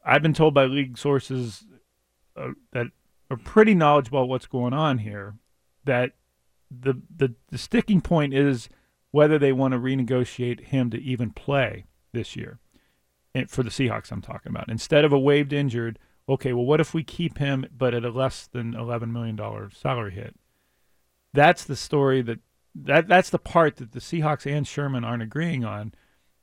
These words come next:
So now the Seahawks have to decide, do we still even want him on the roster this year, or do we wanna let him go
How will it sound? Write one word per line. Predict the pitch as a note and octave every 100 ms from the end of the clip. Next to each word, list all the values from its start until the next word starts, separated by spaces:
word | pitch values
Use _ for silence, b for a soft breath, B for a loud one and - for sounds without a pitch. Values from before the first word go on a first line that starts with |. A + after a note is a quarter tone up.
| _ -
So | C#3
now | D3 D3+
the |
Seahawks | C#3 D#3+ D3 C#3
have | B2+
to | B2
decide, | B2 A#2 B2+ B2
do | A#2+
we | B2
still | - D#3
even | C3+ B2
want | A#2+ A#2+
him | A#2
on | G#2+
the |
roster | G#2 A#2 A#2+ - A#2
this | A2+ -
year, | A2+ A2+
or | A#2 A#2
do | A2+
we | A2+
wanna | A2 A2
let | G#2+ G#2+
him | G#2+
go | A2+ A2+ A2